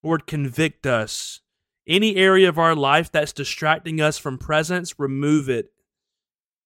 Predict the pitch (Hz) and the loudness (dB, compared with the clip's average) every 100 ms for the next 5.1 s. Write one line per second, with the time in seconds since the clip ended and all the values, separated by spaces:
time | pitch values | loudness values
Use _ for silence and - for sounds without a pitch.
0 | _ _ _ _ _ - 151 147 151 - | _ _ _ _ _ -2 0 2 -2 0
1 | 151 147 - 127 113 139 - 160 156 165 | 0 0 -4 -4 -2 -2 -2 -4 -4 -6
2 | 139 156 151 151 151 147 147 131 147 147 | -4 -4 0 0 0 -2 -6 -2 -2 0
3 | 143 135 139 143 139 131 127 135 139 123 | -2 0 2 0 -2 -4 0 2 0 -2
4 | 113 147 156 151 147 147 - 147 131 123 | -8 -6 -4 -2 -2 -2 -4 -10 -8 -8